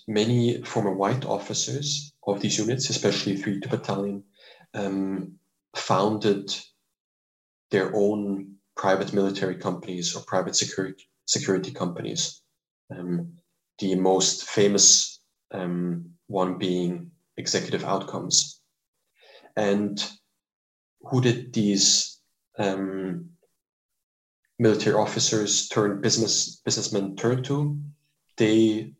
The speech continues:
turned to their former soldiers, um,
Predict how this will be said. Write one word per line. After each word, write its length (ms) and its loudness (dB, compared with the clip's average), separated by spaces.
turned 420 -4
to 360 -8
their 160 -4
former 320 -4
soldiers, 840 -4
um, 600 -4